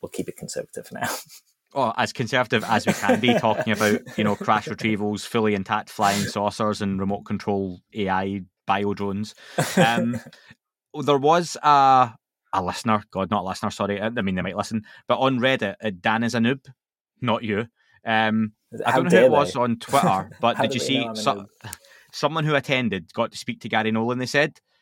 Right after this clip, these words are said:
Speaker 2: and they posted the bullet points of what they had in terms of a private conversation with, with Gary Nolan.
Speaker 1: Sure.
Speaker 2: Um, and they basically said, "Okay, so here for the juicier bits from when I got to speak with him.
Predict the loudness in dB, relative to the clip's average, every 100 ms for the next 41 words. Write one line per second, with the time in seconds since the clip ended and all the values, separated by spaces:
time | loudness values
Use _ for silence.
0 | _ -4 -2 -2 -4 -4 -4 -4 -6 -4
1 | -2 -2 -2 0 0 -2 -2 -4 -2 -2
2 | -2 -4 -2 0 0 -2 -6 -4 -4 -4
3 | -8 -2 -2 -2 -4 -4 -2 -4 -4 -4
4 | -2 -2 -2 -2 -4 -6 -2 0 2 2
5 | 4 4 2 -6 -16 -4 4 4 4 0
6 | -2 -6 _ _ _ -2 2 4 4 2
7 | 2 0 -4 0 2 2 -4 -10 -4 -2
8 | 0 -2 0 0 2 0 0 -2 -2 -2
9 | 0 0 0 0 -4 -4 -6 -2 0 2
10 | 0 -2 -4 -8 -10 -8 -6 -4 -4